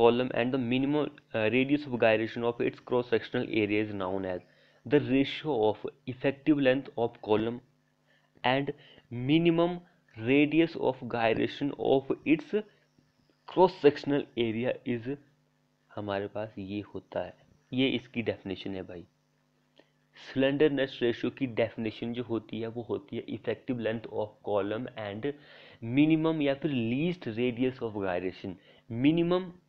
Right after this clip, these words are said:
भी कम होता है, लीस्ट भी कम ही होता है, तो ये आप कंफ्यूज होने की जरूरत नहीं है। least radius of gyration of its cross sectional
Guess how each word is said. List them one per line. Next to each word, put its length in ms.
भी 80
कम 240
होता 380
है, 200
लीस्ट 440
भी 120
कम 260
ही 140
होता 360
है, 200
तो 60
ये 140
आप 240
कंफ्यूज 400
होने 260
की 140
जरूरत 240
नहीं 180
है। 120
least 420
radius 420
of 260
gyration 600
of 200
its 200
cross 380
sectional 520